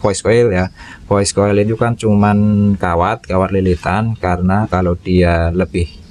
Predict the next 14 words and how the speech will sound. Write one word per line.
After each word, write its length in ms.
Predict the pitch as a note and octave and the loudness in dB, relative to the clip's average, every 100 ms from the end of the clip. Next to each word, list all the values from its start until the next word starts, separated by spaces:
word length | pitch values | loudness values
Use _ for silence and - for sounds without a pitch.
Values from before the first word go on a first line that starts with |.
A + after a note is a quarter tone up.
| - | -4
eh, 160 | D2+ | -4
kelebihan 560 | D#2 F#2 E2+ F#2 F2 E2+ | 0 0 2 2 2 0
beban 320 | E2+ - F2 | -2 -2 -2
itu 160 | E2+ G#2 - | -2 -6 -6
panas 640 | E2+ E2 E2+ A#2+ - - | -4 -2 0 -2 -4 -6
dan 320 | A2 G#2+ G2+ | -2 -2 -2
lama-kelamaan 800 | F#2+ F#2 D#2+ E2+ E2 E2+ G2 G#2 | 0 -2 -2 -2 -2 -2 -2 -4
itu 240 | F#2+ G#2+ A#2 - - - | -2 -2 -2 -4 -12 -6
terbakar 880 | G#2 G2 - D#2 D2+ G#2 G2+ F2 D2+ - | -2 -2 -2 -4 -2 -2 -2 -2 -6 -4
dan 240 | F#2+ A#2 A#2 | -4 -2 -4
terjadi 560 | G#2 G2 F2 E2+ G2 G2+ | -4 -4 -2 -4 -2 -4
konsleting 1200 | - G2 F#2 F#2 - F#2+ G2 F#2+ - A2+ A#2 G2 | 0 0 2 -2 -4 -2 -2 -2 -4 0 0 0
karena 320 | F2 F2+ G2 | -2 0 2
memuai, 560 | F#2+ F#2 G2 A2 F#2 | 2 4 4 2 0